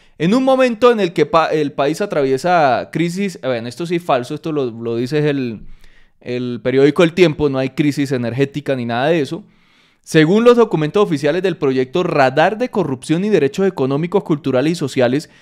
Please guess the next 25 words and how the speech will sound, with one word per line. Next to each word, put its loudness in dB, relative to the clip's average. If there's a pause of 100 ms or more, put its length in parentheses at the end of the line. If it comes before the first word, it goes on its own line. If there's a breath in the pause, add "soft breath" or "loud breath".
(180 soft breath)
que 2
adelanta 4
la 2
Secretaría 0
de -4
Transparencia, -2
en -6
cabeza 0
de 4
Hidárraga, 2 (140)
ya 6
hubo 6
un 0
primer 0
acercamiento 0
a 4
los 2
resultados 0
que -2
arroja 2
la 2
herramienta. -2
Ojo 0
con 0
esto. -6